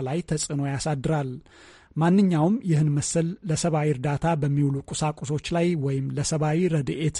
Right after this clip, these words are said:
በተጠበቁ ስፍራዎች ላይ የሚፈጸም ዘረፋ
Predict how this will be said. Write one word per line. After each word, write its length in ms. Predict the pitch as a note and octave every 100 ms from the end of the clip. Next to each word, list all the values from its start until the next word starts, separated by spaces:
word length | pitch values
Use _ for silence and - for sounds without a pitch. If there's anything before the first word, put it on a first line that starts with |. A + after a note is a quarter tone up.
| -
በተጠበቁ 580 | D3 D3+ D#3 D3+ B2 - E3
ስፍራዎች 500 | - C#3+ D3+ C#3 C#3
ላይ 160 | C#3+ C#3+
የሚፈጸም 760 | D#3+ C#3 D3+ - C#3+ - D3 C3 C#3 - D3
ዘረፋ 360 | D#3 D3 C#3